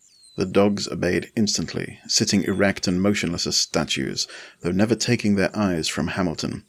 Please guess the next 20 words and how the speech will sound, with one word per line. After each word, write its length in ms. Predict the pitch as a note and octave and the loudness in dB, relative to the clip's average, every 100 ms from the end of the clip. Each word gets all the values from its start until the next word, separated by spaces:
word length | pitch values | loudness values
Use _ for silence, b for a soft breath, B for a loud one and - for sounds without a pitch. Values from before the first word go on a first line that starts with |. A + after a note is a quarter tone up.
| B B B B | B B B B
The 80 | - | 0
man 260 | F2+ F2+ | 2 2
strode 480 | E2+ - F#2+ F#2 F2+ | 0 2 4 4 4
from 160 | - E2+ | 0 -4
the 80 | |
porch, 500 | D#2 - E2 - - - | -4 0 0 2 -2 -4
the 80 | - | -10
ferrule 460 | - - G#2+ G2+ F#2 | -4 2 4 6 4
of 100 | E2+ | 2
his 140 | E2+ | -2
blackthorn 580 | - F2 F2 - F2+ D#2+ | -2 -2 -2 -2 -2 -2
cane 320 | - F2+ D#2+ | 0 0 0
rapping 500 | C#2 D#2 F2 - F#2+ | -2 0 0 0 -2
against 280 | E2 F2 - | -2 -4 -4
the 80 | E2 | -6
flagstones 600 | - E2 - - F2 - | -2 -2 0 0 0 -2
with 160 | D#2+ - | -6 -2
every 340 | G2+ G#2 G#2+ F#2 | 0 0 2 2
other 140 | E2+ | 2
step. 380 | - - D2+ | 0 2 -2